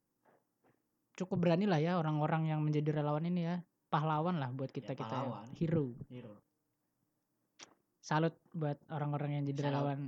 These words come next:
Speaker 1: Shout out buat <clears throat> mungkin buat teman-teman kita yang annoying juga bisa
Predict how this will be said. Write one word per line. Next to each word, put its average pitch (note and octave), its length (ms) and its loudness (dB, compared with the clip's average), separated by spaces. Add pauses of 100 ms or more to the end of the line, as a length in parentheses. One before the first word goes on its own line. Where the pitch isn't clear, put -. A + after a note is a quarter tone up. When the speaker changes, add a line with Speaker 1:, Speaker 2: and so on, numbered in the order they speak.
Speaker 1:
Shout - 240 -8
out E3+ 180 4 (280)
buat C#3+ 260 -4 (1200)
<clears throat> F#3+ 220 4
mungkin A3+ 260 6
buat B3 180 8
teman-teman A3+ 480 6
kita A3 260 4
yang A3 240 6
annoying A3+ 400 10
juga A#3 220 10
bisa G#3+ 280 8